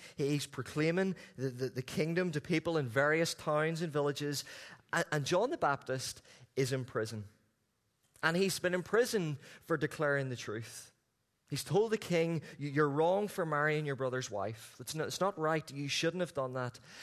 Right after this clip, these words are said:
And for that righteous, bold proclamation, John is tossed into prison.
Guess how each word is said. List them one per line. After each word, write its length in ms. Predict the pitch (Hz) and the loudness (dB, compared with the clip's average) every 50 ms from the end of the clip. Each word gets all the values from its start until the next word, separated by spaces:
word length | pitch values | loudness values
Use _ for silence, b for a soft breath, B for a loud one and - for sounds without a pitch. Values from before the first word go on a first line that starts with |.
| B B B | B B B
And 140 | - 165 151 | -2 -2 0
for 140 | - - 165 | -2 0 0
that 140 | 165 156 151 | 0 0 0
righteous, 680 | 147 156 165 175 196 233 - - - 170 135 - - B B B B B _ | 0 0 0 2 2 0 0 0 -2 0 -2 -2 -4 B B B B B _
bold 480 | - 190 202 226 233 247 247 247 240 - | 4 6 6 8 6 6 4 4 0 -2
proclamation, 920 | - 226 208 202 202 202 196 185 165 143 135 135 - - 139 135 135 127 110 B B B B B - | 0 0 2 2 2 0 -2 0 2 2 0 0 0 -2 -2 -2 -4 -4 -8 B B B B B -2
John 240 | - 139 143 143 | 0 2 2 2
is 120 | 143 135 - | 0 -4 -4
tossed 560 | - - - 123 123 131 139 - - - - B B B B B - | -8 -8 -6 -6 -6 -6 -6 -8 -10 -12 -14 B B B B B -6
into 200 | 120 127 113 110 | -4 -4 -4 -4
prison. 460 | - 117 104 104 110 104 107 110 | -4 -4 -4 -4 -6 -10 -12 -12